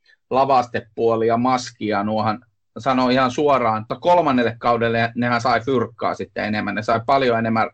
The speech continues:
rahaa kuin kahdelle ekalle kaudelle. Ja toinen kausi näyttää semmoiselta vähän, mm, kauniisti sanottuna, osa niistä on todella hämyisiä niistä jaksoista.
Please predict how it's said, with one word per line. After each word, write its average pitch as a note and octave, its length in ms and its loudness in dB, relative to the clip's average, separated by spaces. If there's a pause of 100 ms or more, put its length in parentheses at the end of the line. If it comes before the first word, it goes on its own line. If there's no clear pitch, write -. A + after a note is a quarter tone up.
(100)
rahaa B2 440 2
kuin F#2+ 180 -8 (260)
kahdelle A2+ 500 0
ekalle A#2 400 0
kaudelle. G#2 600 -4 (120)
Ja A#2 240 -2
toinen C3 340 0
kausi A2 260 -2
näyttää A2+ 440 -2
semmoiselta A2 440 -4
vähän, A#2 380 -2 (480)
mm, B2 420 0 (380)
kauniisti C3 520 0
sanottuna, A#2+ 540 0
osa B2 320 0
niistä A#2 300 -4
on A2+ 160 -2 (120)
todella B2 320 2
hämyisiä A#2+ 760 -2
niistä G2 260 -8
jaksoista. - 560 -4